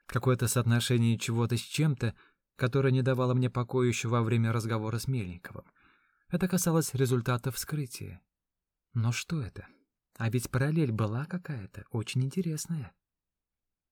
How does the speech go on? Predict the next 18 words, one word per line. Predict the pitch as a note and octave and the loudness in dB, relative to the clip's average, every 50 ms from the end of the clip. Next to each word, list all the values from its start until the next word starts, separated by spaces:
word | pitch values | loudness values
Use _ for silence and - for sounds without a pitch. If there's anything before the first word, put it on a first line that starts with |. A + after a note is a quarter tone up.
| _ _ _ _ | _ _ _ _
Мучительное | - B2+ B2+ B2 - C3+ A#2+ A#2+ A#2 A#2 A#2 A#2 A#2 A#2 A#2 A#2+ | 0 2 2 2 2 2 2 4 4 4 4 4 4 2 2 0
ощущение, | A2+ - - B2 - - - B2 A#2+ A2 A2+ A2+ A2+ | -2 -2 -2 -4 -2 0 2 2 2 2 2 0 -2
какое | A2 A2+ - - A#2 G#2 | -2 -4 -4 -4 -4 -4
бывает, | A2+ A2 A2+ A#2 A2 G#2+ - | -2 -2 -2 -2 -2 -2 -4
когда, | - G#2+ G#2+ G#2 G#2 | -6 -6 -4 -4 -4
например, | G#2 G2+ - - G#2+ G#2+ G#2 G#2 G#2 - _ _ _ _ _ _ _ - | -4 -2 -2 -2 -2 -2 -2 -4 -6 -8 _ _ _ _ _ _ _ 2
не | B2+ B2 | 4 4
можешь | A#2 A2 A2+ A2+ A2 G#2 - | 4 4 2 0 -2 -2 -4
отыскать | A#2 G2+ - A2 - - - A#2+ A2 - | -6 -6 -6 -6 -6 -4 -4 -4 -4 -4
в | - - | -6 -4
памяти | - A#2 A2+ A2+ A2+ A2+ - A2+ | -2 0 0 0 0 -2 -4 -4
какое-нибудь | A#2 A2+ A2+ - A#2 A2+ A2 G#2+ G#2+ A2 - - _ _ _ _ _ _ - | -4 -4 -4 -4 -2 -2 -2 -2 -2 -4 -6 -8 _ _ _ _ _ _ -8
самое | - - G#3 G3 F#3 F#3+ F3+ | -4 -2 2 4 4 4 4
простое | F3+ - F3+ D#3 - - D3 C#3+ | 2 0 0 0 0 0 0 0
слово | C3 - - D#3+ E3+ D#3 B2+ G#2 G#2+ G2 - _ _ _ _ _ - | 0 0 -2 0 0 0 0 0 -2 -4 -4 _ _ _ _ _ 0
или | G3+ F#3+ E3 E3 | 2 4 4 4
имя | E3+ - D3+ C#3+ C#3+ C3 | 4 2 0 0 0 -2
человека, | - D3 C#3+ D#3 D3+ D3 C3+ G#2+ - G#2 F#2+ | -4 -4 -4 -4 -2 -2 -4 -4 -4 -6 -10